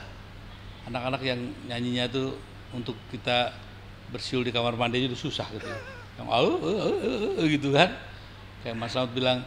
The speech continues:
"Dek, ini lagu-lagu anak sekarang tuh saya susah buat siul di kamar mandi," <laughs> gitu.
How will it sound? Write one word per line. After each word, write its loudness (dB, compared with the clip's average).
"Dek, 6
ini 4
lagu-lagu 2
anak 0
sekarang 2
tuh -6
saya 2
susah 2
buat 2
siul 2
di 2
kamar 6
mandi," 6
<laughs> 8
gitu. 0